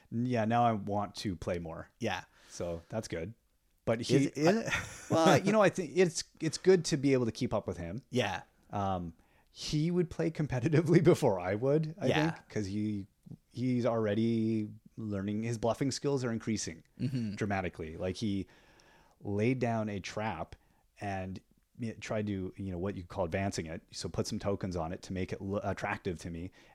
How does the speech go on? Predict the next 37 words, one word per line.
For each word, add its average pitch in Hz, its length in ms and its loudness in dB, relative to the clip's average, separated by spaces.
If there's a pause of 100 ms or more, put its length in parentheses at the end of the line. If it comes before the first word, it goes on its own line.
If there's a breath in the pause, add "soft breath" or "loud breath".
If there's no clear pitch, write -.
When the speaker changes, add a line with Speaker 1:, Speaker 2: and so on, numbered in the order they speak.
(100)
Speaker 1:
And 147 120 -2
then 165 100 -2
he 156 100 -2
left 139 240 -2
it 131 80 0
alone 127 200 2
for 123 120 -4
a 98 60 2
while. 82 300 -2
And 113 120 0
I 113 60 0
was 110 140 -2
like, 120 260 0 (720)
"Okay, 127 520 -2 (120)
I, 127 380 -4 (200)
I 110 60 -6
guess 110 240 -2
I'm 107 220 2
not 104 160 0
gonna 101 160 0
go 104 100 4
there. 87 220 2
That's 98 180 2
a 95 40 -6
trap." 90 420 -2
So 123 80 4
Speaker 2:
Ah, 117 160 6
Speaker 1:
I - 20 4
Speaker 2:
I - 40 4
Speaker 1:
went 127 120 4
Speaker 2:
figured - 240 6
Speaker 1:
for 147 60 10
Speaker 2:
out 139 180 10
his 175 240 6
trap. 107 400 -2
Speaker 1:
Yeah. 151 360 2
Speaker 2:
Yeah. 101 180 -2